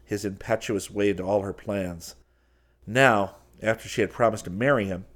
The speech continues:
he had called once, at eleven o'clock at night, with his mind completely out of this world,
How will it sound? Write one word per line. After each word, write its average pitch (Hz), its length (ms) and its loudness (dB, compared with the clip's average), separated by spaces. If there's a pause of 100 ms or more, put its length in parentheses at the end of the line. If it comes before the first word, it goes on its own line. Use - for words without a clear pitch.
(180)
he - 180 -4
had 107 180 2
called 107 360 4
once, - 580 -2 (460)
at 107 160 -8 (100)
eleven 104 420 4
o'clock 113 440 2
at - 100 -12
night, 101 460 -4 (480)
with 104 120 0
his 101 160 -2
mind 117 420 2
completely 110 680 -2
out 110 160 4
of 104 80 0
this 95 180 -6
world, 98 460 -2